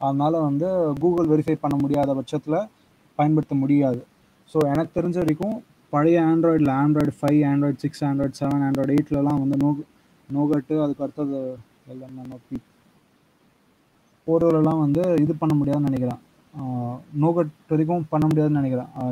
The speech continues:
Gpay பயன்படுத்த முடியலனால சில ஃபோன்ல. அதுக்கு வந்து நம்ம ஆளுங்க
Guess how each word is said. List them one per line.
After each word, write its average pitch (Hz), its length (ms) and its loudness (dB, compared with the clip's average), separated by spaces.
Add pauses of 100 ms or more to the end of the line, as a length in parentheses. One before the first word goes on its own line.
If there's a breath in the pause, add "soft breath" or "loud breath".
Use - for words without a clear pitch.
(100)
Gpay 151 340 2
பயன்படுத்த 139 440 -2
முடியலனால 135 560 0
சில 131 180 -4
ஃபோன்ல. 135 300 -4 (460 soft breath)
அதுக்கு 151 240 2
வந்து 170 200 2
நம்ம 151 140 4 (100)
ஆளுங்க 160 260 2